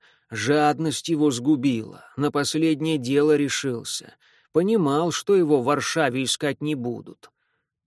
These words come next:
"Как же он бежать собирался?" — уточнил Стас. В его карманах нашли документы Карамзина. С умыслом он капитана обхаживал. А Карамзин из отпуска так и не вернулся,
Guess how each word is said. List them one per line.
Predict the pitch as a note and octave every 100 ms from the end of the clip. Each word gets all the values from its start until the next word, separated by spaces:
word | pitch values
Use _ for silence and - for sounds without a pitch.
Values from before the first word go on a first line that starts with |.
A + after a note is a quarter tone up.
| _ _
"Как | D#3 G#3
же | F3+ G#3+
он | G#3+
бежать | G#3 G#3 A3+ -
собирался?" — | C3 B2+ B2 A2+ - - - _ _
уточнил | C3 C3 - B2+
Стас. | A#2 - G#2 - - - _ _ _ _ -
В | A2
его | A#2 B2+ D3
карманах | C#3 C3+ D#3 E3+ A2+ - _ _
нашли | A#2 A#2+ C#3 D3+
документы | C3+ C#3+ C#3+ D3 C3+
Карамзина. | B2+ C3 C3 B2+ A#2+ G#2+ G2+ - _ _ _
С | - -
умыслом | G#3+ D#3+ A#2+ B2+ A#2+
он | B2+ A#2+
капитана | A#2+ B2+ A2+ B2+ A#2+
обхаживал. | - - A#2+ G#2+ - - _ _ - - - -
А | A#2
Карамзин | C3+ C3 C3 A#2+ F3 E3+
из | C3
отпуска | D#3+ D#3 D#3 - D#3 D3+ C#3 A2+ _
так | C3+ C3+ -
и |
не | C3 C3
вернулся, | B2 B2 B2+ B2+ A2+ - G2+